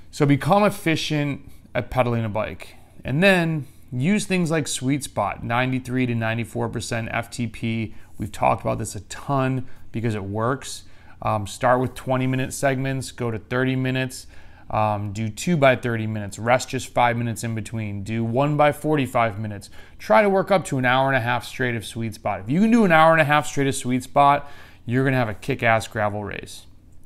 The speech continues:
Now, people hear that and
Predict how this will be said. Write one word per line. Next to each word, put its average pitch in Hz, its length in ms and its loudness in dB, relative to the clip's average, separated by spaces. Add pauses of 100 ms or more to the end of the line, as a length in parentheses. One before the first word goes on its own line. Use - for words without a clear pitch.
(420)
Now, 131 680 6 (560)
people 156 640 6
hear 139 580 4
that 139 640 6 (240)
and 120 760 0